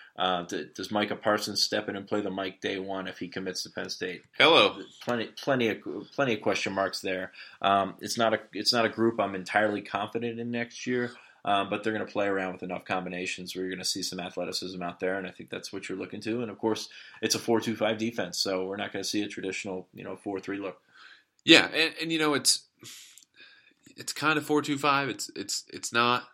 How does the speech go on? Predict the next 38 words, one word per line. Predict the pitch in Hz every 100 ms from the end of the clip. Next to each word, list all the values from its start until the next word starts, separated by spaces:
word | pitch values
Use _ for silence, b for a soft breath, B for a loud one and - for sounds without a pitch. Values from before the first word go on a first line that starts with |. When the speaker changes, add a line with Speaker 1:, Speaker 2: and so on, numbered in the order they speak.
| _
Speaker 2:
Um, | 98 98 92 90 87 85 _ _ _ -
it, | 117 110
but, | 120 117 - B B B
and | 131
I | 131 147 - 120
chatted | - 131 113
with | 101
Brent | 104 104
Pry | 104
about | 95 95 85
this, | 87 -
uh, | 78 76
a |
number | 87 95
of | 87
weeks | 92 - 87
ago. | 82 80
It's | 82
really | 120 113
just, | 90 92 - B B B
the | 82 - 98
reason | 117 104 101
you |
say | 95 95
four | - 95
two | - 90
five | 92 87
is | 85
because | 85 87 90 85
you |
treat | 87 95 92
that | 85
Sam | - 87 85
linebacker | 85 82 82 82 85
as | 82 85
you | 85
label | 90 85 82
him | 80 80